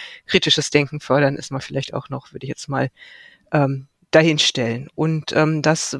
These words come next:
war so unser Grundgedanke, dass wir, und da gibt's ja dieses Zitat auch von Björn Nölte, dass wir eigentlich noch so guten Unterricht machen können. Entscheidend am Ende immer ist, was und wie geprüft wird. Und, ähm,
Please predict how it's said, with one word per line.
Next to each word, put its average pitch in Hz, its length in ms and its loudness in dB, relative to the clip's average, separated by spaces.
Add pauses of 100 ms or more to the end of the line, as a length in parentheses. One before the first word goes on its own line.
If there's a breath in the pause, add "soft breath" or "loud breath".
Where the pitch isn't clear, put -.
war 165 280 6
so 160 200 -2
unser 165 300 2
Grundgedanke, 175 760 2
dass - 380 -2 (380)
wir, 160 420 4
und 147 140 -8
da 123 60 -6
gibt's - 180 -16
ja - 80 -4
dieses - 280 -12
Zitat - 380 0
auch 160 100 0
von 143 240 -12
Björn 143 220 -8
Nölte, 139 320 -2
dass 143 180 -4
wir 131 100 -2
eigentlich 139 340 -6 (420 loud breath)
noch 160 120 2
so 165 120 0
guten 151 240 0
Unterricht 143 460 0
machen 139 260 -4
können. 147 240 -2
Entscheidend 135 540 0
am 143 120 -4
Ende 139 220 0
immer 143 260 -2
ist, - 280 -6
was 143 240 0
und 139 260 -6
wie 143 200 0
geprüft - 600 -2
wird. 156 260 2 (720 loud breath)
Und, 156 560 0
ähm, 147 540 2